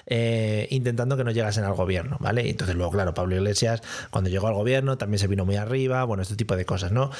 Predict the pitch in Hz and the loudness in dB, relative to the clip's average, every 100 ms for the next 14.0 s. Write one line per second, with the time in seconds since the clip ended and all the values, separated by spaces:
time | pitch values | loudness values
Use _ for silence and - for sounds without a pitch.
0 | - - - 113 120 120 117 113 - - | -10 -8 -2 0 0 0 0 0 -2 -4
1 | - - 113 110 117 117 120 120 113 120 | -4 -4 -2 0 0 0 0 0 0 -2
2 | 127 123 104 107 101 98 127 117 - 85 | 0 0 2 0 0 0 0 0 -2 -4
3 | - - - 139 147 143 147 147 143 139 | -6 -10 -8 -2 0 0 0 0 0 0
4 | 147 143 139 - 120 110 117 117 127 131 | 0 0 -2 -6 -4 0 0 0 -2 0
5 | 127 131 135 117 - - - - 107 110 | 0 0 0 -2 -4 -6 -4 0 2 2
6 | 120 - - - - - 87 - 98 113 | 0 0 0 0 0 0 0 0 0 0
7 | 123 123 120 123 123 117 107 107 110 127 | 0 0 2 0 0 0 2 0 0 0
8 | 117 117 139 151 147 139 151 143 117 123 | 2 2 0 0 0 0 0 0 0 0
9 | 98 95 190 - 107 101 104 104 107 120 | 0 0 -4 -2 0 2 0 0 0 0
10 | 95 90 92 92 - - - - 120 135 | 0 0 -2 -2 -6 -8 -6 -2 0 2
11 | 135 117 123 123 - 135 127 127 - 127 | 0 0 0 -2 -2 0 0 0 -2 -2
12 | 123 139 139 135 131 135 143 139 131 113 | -2 0 0 0 0 0 0 -2 0 0
13 | 104 123 123 120 110 - 123 - 127 | 0 0 0 0 -2 -2 -2 0 0